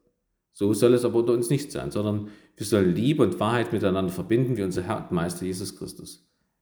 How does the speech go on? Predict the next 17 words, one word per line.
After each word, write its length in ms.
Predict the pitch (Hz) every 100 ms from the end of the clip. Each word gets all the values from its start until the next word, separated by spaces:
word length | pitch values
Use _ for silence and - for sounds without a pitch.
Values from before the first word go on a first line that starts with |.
| _
Dann 200 | 107 120
kommt 220 | 143 143
es 100 | 127
zu 100 | 117
keiner 380 | - 131 120 92
heuchlerischen 580 | 110 117 98 98 95 -
Aburteilung 580 | - - - 101 92 90
von 160 | 92
Sündern, 440 | 95 107 107 104 -
aber 180 | -
auch 120 | 104 -
nicht 140 | -
zu 60 | -
einer 120 | 98
Vertuschung 500 | - - 113 - 101
von 140 | 113
Sünden. 460 | - 92 - -